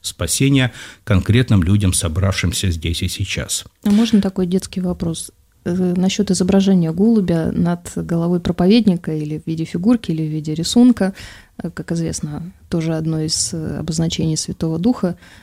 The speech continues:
Speaker 2: Означает ли это, что вот то, что говорит проповедник, оно именно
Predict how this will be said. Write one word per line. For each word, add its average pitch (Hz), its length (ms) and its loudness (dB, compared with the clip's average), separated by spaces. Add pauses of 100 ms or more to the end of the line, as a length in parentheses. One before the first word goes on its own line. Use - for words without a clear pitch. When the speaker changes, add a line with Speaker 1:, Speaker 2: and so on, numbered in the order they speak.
(120)
Speaker 2:
Означает 190 560 2
ли 190 80 4
это, 180 360 0 (400)
что 165 360 -2
вот 160 180 -4 (140)
то, 175 120 4
что 170 160 -8
говорит 160 280 -2
проповедник, 196 560 4
оно 165 200 0
именно 160 640 -2